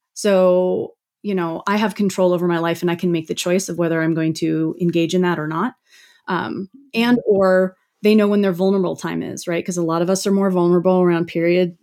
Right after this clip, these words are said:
Speaker 1: uh, hormone changes and things. So then we know, okay, we need to kind of be mellow during this week.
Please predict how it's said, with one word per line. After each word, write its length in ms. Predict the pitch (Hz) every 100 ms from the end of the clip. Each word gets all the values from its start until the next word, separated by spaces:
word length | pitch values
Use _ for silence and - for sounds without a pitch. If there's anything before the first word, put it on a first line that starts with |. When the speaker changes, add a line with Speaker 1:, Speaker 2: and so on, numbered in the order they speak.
| -
Speaker 1:
uh, 160 | 185 -
hormone 400 | - 196 185 190
changes 400 | 190 190 190 190
and 120 | 202
things. 400 | 202 202 220 240 - - - -
So 260 | - 196
then 180 | 180 185
we 120 | 185
know, 180 | 185 180
okay, 300 | 180 - 202
we 140 | 180 196
need 160 | 202
to 80 | 208
kind 200 | 226 247
of 60 | 214
be 100 | 247
mellow 540 | 247 202 180 180 226
during 300 | 240 190 196
this 240 | 190 214 220
week. 340 | 202 233 -